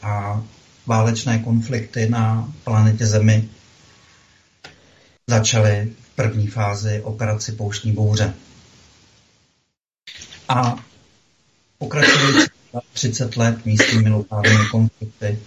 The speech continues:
konflikty v Libyi, Iráku, v Afghánistánu, v Africe, v Mali.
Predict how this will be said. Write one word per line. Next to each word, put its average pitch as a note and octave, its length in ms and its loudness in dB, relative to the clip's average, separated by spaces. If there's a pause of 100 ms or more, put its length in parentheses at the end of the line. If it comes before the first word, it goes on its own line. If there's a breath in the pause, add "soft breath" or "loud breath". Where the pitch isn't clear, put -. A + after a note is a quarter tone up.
(420 loud breath)
konflikty A2+ 540 2
v G#2 60 -2
Libyi, A2 380 4
Iráku, G#2+ 680 -2
v - 120 -10
Afghánistánu, G#2 840 -2 (2500 loud breath)
v - 60 -6
Africe, A2 540 0
v G#2+ 120 -2
Mali. G#2+ 440 4